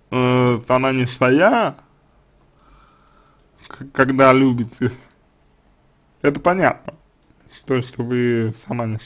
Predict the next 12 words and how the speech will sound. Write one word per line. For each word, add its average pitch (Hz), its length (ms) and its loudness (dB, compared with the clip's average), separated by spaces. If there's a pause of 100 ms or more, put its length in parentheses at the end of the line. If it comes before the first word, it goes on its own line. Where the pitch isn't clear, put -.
своя. 120 340 -10 (1160)
Но 135 400 2
вот 131 360 0
раскрыть 151 800 0 (840)
этот 135 320 0
момент, 117 640 -4 (1300)
раскрыть 135 840 -2
то, 151 360 2
например, 120 640 -4
э, 117 600 0 (1400)
что - 340 4
именно, 123 540 4